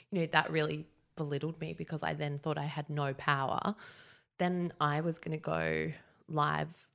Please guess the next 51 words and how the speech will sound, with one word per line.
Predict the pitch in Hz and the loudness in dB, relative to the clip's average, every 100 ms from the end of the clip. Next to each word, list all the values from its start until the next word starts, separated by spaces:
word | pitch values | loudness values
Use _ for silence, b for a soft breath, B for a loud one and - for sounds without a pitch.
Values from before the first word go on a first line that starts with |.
| - | -4
on, | 151 147 147 - | -2 -2 -6 -4
you | 160 | -4
know, | 160 | -4
social | 151 160 165 | -4 -4 -2
media | 156 151 | -2 -2
and | 143 | -4
say, | 143 143 | -4 -4
"This | 147 - | -4 -6
is | 160 - | -6 -6
what's | - - | -6 -4
happened," | 147 147 160 - - 190 196 | -6 -4 -4 -4 -6 -8 -8
especially | - 269 - 349 | -6 -6 -6 -6
to, | 226 | -2
like, | 170 - | -2 -4
the | 151 | -8
brands | 160 143 143 151 160 | -4 -2 0 -2 -4
that | 165 156 | -2 -2
had | 156 | -2
sent | - 160 - | -4 -4 -2
me, | 156 147 - - | -2 -4 -8 -4
you | 165 | -2
know, | 156 | -2
gifts | 151 170 - - | -2 -6 -6 -6
for | 160 | -4
my | 147 | -2
birthday, | 143 156 156 147 - 147 - 82 | -2 2 4 2 0 0 0 -2
but | 85 - - B B B - | -2 -2 -4 B B B -8
they'd | 156 170 | -8 -4
sent | 156 - | -6 -4
them | 160 | -6
to | 156 165 | -6 -6
another | 156 147 156 | -4 -2 -4
p-, | - - - | -8 -14 -8
P | 165 151 | -2 0
O | 151 | 0
box | 147 160 - - | 0 -4 -4 -12
that | 165 - | -10 -10
this | 160 - | -10 -6
person | 156 151 - 160 | -4 -4 -4 -8
had, | 165 - | -6 -4
yeah. | 180 160 - - B B B B B - | -2 0 -2 -6 B B B B B 0
Um, | 196 202 190 180 - | 2 2 0 -4 -4
but | 208 196 | -4 -2
then | 202 190 226 247 240 - _ _ _ _ - | 0 0 0 -2 -6 -10 _ _ _ _ -4
with, | 190 180 | -4 -2
like, | 180 170 - | -2 -2 0
most | 165 156 - | -2 -2 -4
things | 170 165 | -4 -2
in | 165 | -2
my | 160 | 0
life, | 151 - 202 202 | 2 2 2 -2